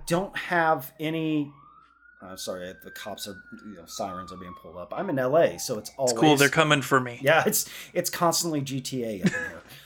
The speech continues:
Speaker 1: Uh, so, um, <laughs> the thing about the Dungeons and Dragons game and world is I never grew up playing the game. I don't know the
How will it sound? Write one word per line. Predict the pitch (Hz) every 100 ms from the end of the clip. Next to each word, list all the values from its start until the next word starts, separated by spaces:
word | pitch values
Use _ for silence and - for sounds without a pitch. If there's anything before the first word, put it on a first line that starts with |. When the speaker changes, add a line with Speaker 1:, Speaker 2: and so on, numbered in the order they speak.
| - -
Speaker 1:
Uh, | 160 147 147
so, | 143 196 175 180 -
um, | 170 165 151 135 - - - - -
<laughs> | - - - - -
the | 190
thing | 190 240 285
about | 233 135 151 143 - - -
the | 127
Dungeons | 147 185 175 139
and | 131
Dragons | 113 123 135 131 120 110 - - - -
game | 120 123 123 120 107
and | 110 110
world | 113 117 107 -
is | 101
I | 113 135
never | 135 196 202 151
grew | - 139 135 139
up | 143
playing | - 127 123 113
the | 98
game. | 104 95 92 -
I | 117
don't | 170 165
know | 156 139
the | 123 113